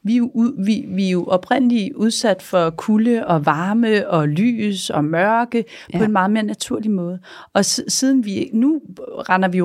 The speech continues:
Speaker 1: rundt nærmest i atten, nitten, tyve grader. Nu, alle kommunale tilbud er kun nitten grader, men
Speaker 2: <laughs>
Speaker 1: under normale omstændigheder, når der ikke er energikrise, så
Speaker 2: Ja.
Speaker 1: render vi rundt i sådan en behagelig temperatur hele tiden, ikke? Og kroppen bliver ikke rigtig stresset af det, og den bliver ikke resettet, og
Speaker 2: Nej.
Speaker 1: det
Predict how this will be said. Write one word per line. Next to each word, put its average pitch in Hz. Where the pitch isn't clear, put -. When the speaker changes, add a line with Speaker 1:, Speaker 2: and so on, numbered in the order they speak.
Speaker 1:
rundt 220
nærmest 214
i 180
atten, 180
nitten, 180
tyve 226
grader. 180
Nu, 208
alle 185
kommunale 190
tilbud 190
er -
kun 208
nitten 208
grader, 233
men 285
Speaker 2:
<laughs> 277
Speaker 1:
under 294
normale 294
omstændigheder, 277
når 254
der 247
ikke 269
er 302
energikrise, 262
så 220
Speaker 2:
Ja. 277
Speaker 1:
render 269
vi 262
rundt 285
i 277
sådan 269
en 240
behagelig 269
temperatur 247
hele 277
tiden, 277
ikke? 285
Og 214
kroppen 254
bliver 277
ikke 277
rigtig 277
stresset 233
af 214
det, 254
og 220
den 220
bliver 226
ikke 247
resettet, 240
og 247
Speaker 2:
Nej. 202
Speaker 1:
det 262